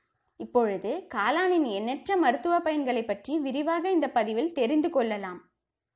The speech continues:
கொலஸ்ட்ரால் கொழுப்பின் ஒரு வடிவமாகும். பக்கவாதம், இதய நோய்கள் போன்றவற்றை தடுப்பதற்கு உடலில் சரியான அளவில் கொலஸ்ட்ரால் இருக்க வேண்டியது அவசியமாகும்.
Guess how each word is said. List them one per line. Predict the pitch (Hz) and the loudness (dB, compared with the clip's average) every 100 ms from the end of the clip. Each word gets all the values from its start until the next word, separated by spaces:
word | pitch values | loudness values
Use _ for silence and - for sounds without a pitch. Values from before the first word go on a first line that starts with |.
| _ _ _ _ - | _ _ _ _ 2
கொலஸ்ட்ரால் | 311 302 381 - 453 403 466 | 6 6 4 4 6 6 6
கொழுப்பின் | 294 311 339 415 427 | 4 4 2 2 4
ஒரு | 320 254 | 4 6
வடிவமாகும். | 240 285 285 302 233 208 180 - _ _ - | 4 4 2 2 2 0 -4 -8 _ _ -2
பக்கவாதம், | - - 415 427 415 254 233 294 | -2 0 2 4 4 4 2 0
இதய | - 262 330 392 | -2 2 4 4
நோய்கள் | 392 320 269 294 | 4 4 2 0
போன்றவற்றை | 277 262 247 226 226 233 196 | -2 -2 0 0 -2 -2 -4
தடுப்பதற்கு | 220 220 269 349 262 233 330 | -2 -2 2 2 2 0 -2
உடலில் | 285 269 294 370 | 0 0 0 0
சரியான | 269 233 269 330 381 | 2 0 2 0 2
அளவில் | 370 269 285 - | 2 0 -2 -4
கொலஸ்ட்ரால் | 262 269 - 339 330 | -4 -4 0 2 2
இருக்க | 269 - | 0 -2
வேண்டியது | 370 349 254 240 311 | 0 2 2 2 2
அவசியமாகும். | 240 247 330 302 233 190 190 | 0 -2 0 0 0 -4 -8